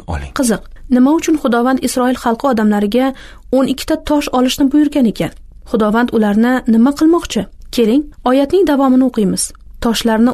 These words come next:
Speaker 2: o'zingiz bilan olib boring va qayerda qo'nim topsangiz, o'sha yerga o'rnating." Bu toshlar Isroil xalqi uchun bir belgi bo'lib xizmat qilardi.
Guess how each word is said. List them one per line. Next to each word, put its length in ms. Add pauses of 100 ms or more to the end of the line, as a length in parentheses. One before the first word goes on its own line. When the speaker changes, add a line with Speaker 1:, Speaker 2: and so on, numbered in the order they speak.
Speaker 2:
o'zingiz 380
bilan 240
olib 260
boring 260 (380)
va 80 (100)
qayerda 320 (100)
qo'nim 300
topsangiz, 480 (220)
o'sha 180
yerga 240
o'rnating." 460 (380)
Bu 120
toshlar 400
Isroil 400
xalqi 220
uchun 280 (300)
bir 260
belgi 320
bo'lib 200
xizmat 340
qilardi. 320